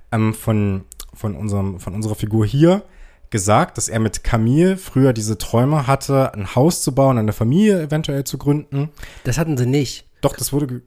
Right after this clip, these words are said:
Speaker 2: Also die hatten, die, deswegen haben die,
Speaker 1: Ach nee,
Speaker 2: pass
Speaker 1: ver-
Speaker 2: auf, das, das
Speaker 1: nee, Kind war's nicht,
Speaker 2: das
Speaker 1: ne?
Speaker 2: Kind war's nicht.
Speaker 1: Genau,
Speaker 2: Das
Speaker 1: ja.
Speaker 2: hatten sie nie besprochen.
Speaker 1: Ja.
Speaker 2: Aber deswegen haben sie ja diese Wohnung in Südspanien und
Speaker 1: Ja.
Speaker 2: was sie daraus machen könnten und so. Das war so das, das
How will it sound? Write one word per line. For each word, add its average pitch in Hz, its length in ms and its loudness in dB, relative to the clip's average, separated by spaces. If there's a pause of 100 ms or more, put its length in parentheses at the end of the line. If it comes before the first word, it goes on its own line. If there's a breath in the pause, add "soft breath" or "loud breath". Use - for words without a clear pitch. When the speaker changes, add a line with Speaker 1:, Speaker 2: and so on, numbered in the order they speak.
(100)
Speaker 2:
Also 143 180 0
die 131 180 2
hatten, 160 380 0
die, 143 160 2
deswegen 160 280 2
haben 151 100 2
die, 147 60 0
Speaker 1:
Ach 147 80 2
nee, 170 100 4
Speaker 2:
pass 147 180 2
Speaker 1:
ver- 156 80 2
Speaker 2:
auf, 120 80 -4
das, - 240 -6
das 123 140 -4
Speaker 1:
nee, 120 60 2
Kind - 340 0
war's 101 260 -4
nicht, - 280 -4
Speaker 2:
das 107 120 -4
Speaker 1:
ne? 107 60 -2
Speaker 2:
Kind 202 240 4
war's 151 200 0
nicht. 160 220 4
Speaker 1:
Genau, 90 160 -6
Speaker 2:
Das - 140 -4
Speaker 1:
ja. - 40 0
Speaker 2:
hatten 160 180 -2
sie 131 160 0
nie 165 180 2
besprochen. 196 640 -2 (520 soft breath)
Speaker 1:
Ja. 113 60 -2
Speaker 2:
Aber 143 180 2
deswegen 147 360 -2
haben 147 160 2
sie 139 80 2
ja 135 60 2
diese 123 280 0
Wohnung 147 260 2
in 131 120 -6
Südspanien 131 580 0
und 131 400 -6 (180)
Speaker 1:
Ja. 92 160 -8
Speaker 2:
was 113 140 -4
sie 135 80 -4
daraus 123 380 -2
machen 120 260 -2
könnten 98 260 -8
und 98 120 -12
so. 98 100 -8
Das 107 160 -8
war 127 100 -2
so 127 120 -4
das, 123 260 -8 (100)
das - 220 -8